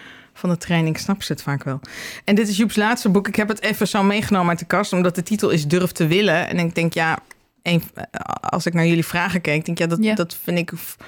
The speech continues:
Speaker 1: een hele belangrijke voor kinderen om mee te geven. Dat we zo bedolven worden onder schrijfregels, grammatica, technisch lezen, begrijpend lezen. Het allemaal losse vaardigheden. Dat de
Speaker 2: Oké.
Speaker 1: hele l-, lol of het mogen vanuit jezelf schrijven. Dat,
Speaker 2: Mhm.
Speaker 1: dat,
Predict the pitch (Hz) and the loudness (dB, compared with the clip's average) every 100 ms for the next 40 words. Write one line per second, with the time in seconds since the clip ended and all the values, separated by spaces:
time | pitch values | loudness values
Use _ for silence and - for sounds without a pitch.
0 | - - - 175 220 185 175 196 208 170 | -20 -14 0 2 4 4 4 4 4 2
1 | 165 160 - 165 185 170 156 156 151 156 | 0 -2 -4 -2 2 4 4 2 2 0
2 | 151 - 139 143 175 269 - - - _ | -2 0 0 0 0 -2 -4 -20 -20 _
3 | - 165 156 - 156 151 - 202 185 165 | -2 -2 -2 -2 0 0 2 2 4 4
4 | 170 190 202 170 165 170 - 165 160 - | 4 4 4 2 4 2 2 0 0 0
5 | 180 190 170 156 160 - 170 165 190 180 | 0 2 2 0 -2 0 2 4 2 0
6 | - 147 - 208 - 185 156 151 147 160 | 0 -2 -2 -2 2 2 4 2 0 -2
7 | - 165 196 190 170 156 151 151 151 139 | 0 0 0 2 2 2 2 2 -2 -2
8 | - 190 175 170 175 180 175 - 175 185 | -2 0 2 2 2 2 0 0 0 0
9 | - 151 135 139 - - - - 170 170 | 0 0 0 -2 -6 -18 -18 -4 -2 2
10 | 170 170 170 165 - - - - _ _ | 2 4 2 0 -4 -16 -20 -20 _ _
11 | _ _ _ - 160 156 175 165 185 226 | _ _ _ -6 -4 -2 0 4 4 4
12 | 190 175 170 160 165 185 226 269 131 175 | 4 2 4 6 6 6 4 4 2 0
13 | 185 165 165 160 - - 170 226 - - | 0 2 0 -2 -4 0 2 2 0 -2
14 | 190 196 208 262 339 240 220 185 175 240 | 2 2 2 0 -2 2 4 6 4 2